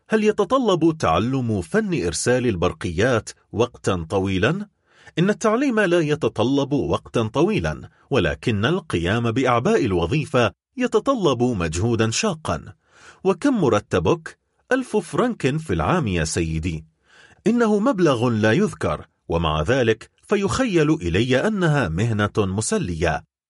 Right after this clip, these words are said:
"نعم، وقد كان عنقي أن يدق في بادئ الأمر لكثرة التحديق في الآلات، أما الآن فقد اعتدت عليها، كما كثرت الإجازات في مواسم انتشار الضباب."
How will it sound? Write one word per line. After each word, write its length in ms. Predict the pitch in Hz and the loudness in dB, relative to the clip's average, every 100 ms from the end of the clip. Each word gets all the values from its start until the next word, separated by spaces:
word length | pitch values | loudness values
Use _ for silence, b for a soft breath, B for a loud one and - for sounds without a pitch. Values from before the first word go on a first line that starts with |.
| _ _ _ _ _ _ | _ _ _ _ _ _
"نعم، 420 | 190 180 90 65 - _ _ | -2 2 0 -2 -12 _ _
وقد 320 | 107 - 156 | -2 0 -4
كان 240 | 160 269 160 | 0 0 2
عنقي 560 | 80 117 117 - 135 | 0 0 -2 0 -2
أن 180 | 151 92 | 0 -2
يدق 480 | 82 82 123 - 139 | -2 -2 -2 -2 -4
في 260 | - 90 82 | -4 -8 0
بادئ 380 | 110 104 101 | 0 2 0
الأمر 460 | 90 80 127 104 87 B B | -2 -2 -2 -2 -4 B B
لكثرة 460 | 196 277 262 170 160 | -4 -2 0 -2 0
التحديق 640 | 165 - 92 101 113 151 156 | -2 -4 -8 -2 -2 0 -2
في 160 | 156 | -2
الآلات، 600 | 90 95 104 165 76 - - b b b 143 | -4 0 0 2 -2 -6 -14 b b b -2
أما 200 | 110 76 | 0 -2
الآن 360 | - 104 147 | 0 0 0
فقد 380 | 165 180 202 185 | -2 -2 0 2
اعتدت 440 | 185 160 254 156 | 0 0 -4 0
عليها، 560 | 170 131 95 78 85 - b b - | 2 2 0 -2 -4 -4 b b -4
كما 200 | 247 240 | 0 0
كثرت 500 | 285 277 185 170 170 | -2 0 2 2 0
الإجازات 800 | 151 131 107 78 78 110 151 175 | -2 0 0 0 2 0 0 -2
في 200 | 277 262 | -2 0
مواسم 520 | 208 165 160 156 147 | 2 2 2 0 -4
انتشار 540 | 143 - 131 104 95 | -2 -4 0 0 2
الضباب." 580 | 87 98 117 160 78 - | 0 0 0 -2 -4 -6